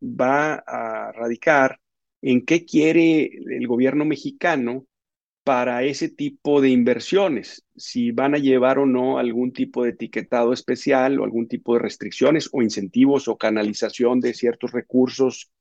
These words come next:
regulaciones, porque si lo volteamos y ponemos a ver cómo les fue a empresas, sobre todo las que participaban en, en industrias estratégicas en China, empresas extranjeras,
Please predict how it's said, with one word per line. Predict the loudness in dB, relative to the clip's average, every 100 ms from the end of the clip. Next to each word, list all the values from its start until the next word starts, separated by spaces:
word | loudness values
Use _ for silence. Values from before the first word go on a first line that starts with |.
| -4
regulaciones, | 0 2 2 2 4 6 6 2 -2 _ _ _
porque | 0 0 0 4 4 4
si | 2 4
lo | 6
volteamos | 4 4 2 2 0 -4 -4
y | -8
ponemos | -4 -4 -4 -4
a | 0
ver | 0 0 -6 _
cómo | -4 -4 -2 -2 -4
les | -4 -6 -4
fue | 0 0
a |
empresas, | 2 -2 -2 -4
sobre | -4 -4
todo | -4 -2 0 0
las | -2 -6
que | -8
participaban | -8 -10 -2 0 2
en, | 2 0 -2
en | -6 -6
industrias | -4 -6 -4 -4 -4
estratégicas | -6 -6 -2 -2 -2 -4 0 0 -2 -10
en | -8
China, | 2 4 4 0 _ _ _
empresas | -8 -2 0 0
extranjeras, | 0 0 4 4 2 -2